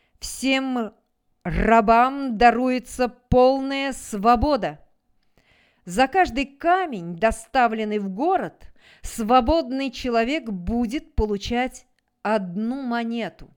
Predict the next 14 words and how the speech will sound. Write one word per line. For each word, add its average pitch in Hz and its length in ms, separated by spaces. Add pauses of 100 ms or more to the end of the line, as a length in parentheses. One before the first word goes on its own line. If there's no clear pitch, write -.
(1120)
Монеты 302 460
можно 285 340
обме-, 208 300 (100)
обменять 208 720
на 165 220
еду, 208 440 (220)
одежду, 208 720
жилище, 190 720 (380)
дворец 208 600
в 185 100
городе 262 480
и - 160
сам 196 540
город. 220 540